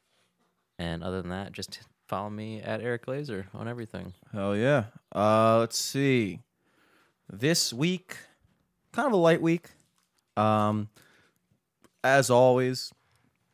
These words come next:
Speaker 2: perennial every Tuesday in Towson, five to eight thirty. Uh, every Wednesday night at the Horseshoe Came In On, nine thirty to close with Jason Heiser.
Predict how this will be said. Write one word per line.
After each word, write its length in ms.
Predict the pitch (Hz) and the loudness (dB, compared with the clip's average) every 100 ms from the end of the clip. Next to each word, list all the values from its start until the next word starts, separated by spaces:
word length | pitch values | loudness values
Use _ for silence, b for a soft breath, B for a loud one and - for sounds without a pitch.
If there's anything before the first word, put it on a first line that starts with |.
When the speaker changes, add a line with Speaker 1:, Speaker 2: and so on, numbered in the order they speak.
| _ - - | _ -20 -20
Speaker 2:
perennial 560 | - 117 117 123 120 120 | -4 2 2 4 2 0
every 260 | - 107 104 | -2 -4 -4
Tuesday 760 | - 120 117 - 117 113 113 | -4 -4 -4 0 0 0 -4
in 200 | - 95 | -6 -8
Towson, 600 | 95 117 110 107 117 110 | -6 -4 -2 -2 -4 -6
five 240 | 113 98 101 | -4 -4 -4
to 140 | - | -6
eight 120 | 101 - | -10 -8
thirty. 440 | - 110 113 110 b b b b b b | -6 -4 -4 -8 b b b b b b
Uh, 140 | - 95 | -4 -2
every 180 | 107 110 | -2 -2
Wednesday 460 | 101 113 113 - 110 | 0 0 0 -2 -2
night 240 | 107 110 | 0 -2
at 100 | 110 | -4
the 80 | 104 | -6
Horseshoe 320 | 104 113 - | -4 -6 -6
Came 240 | - 107 107 | -8 -4 -2
In 80 | |
On, 340 | 123 123 123 120 - | 0 0 -2 -6 -10
nine 280 | 101 101 104 | -6 -4 -4
thirty 300 | 107 104 104 | -4 -4 -6
to 200 | - 101 | -6 -10
close 680 | - - 147 170 247 247 - _ _ _ - | -10 -6 -2 -2 -4 -10 -16 _ _ _ -10
with 160 | 101 | -8
Jason 380 | - 110 110 101 | -2 -2 -2 -4
Heiser. 440 | 120 131 143 185 | -2 -2 -4 -6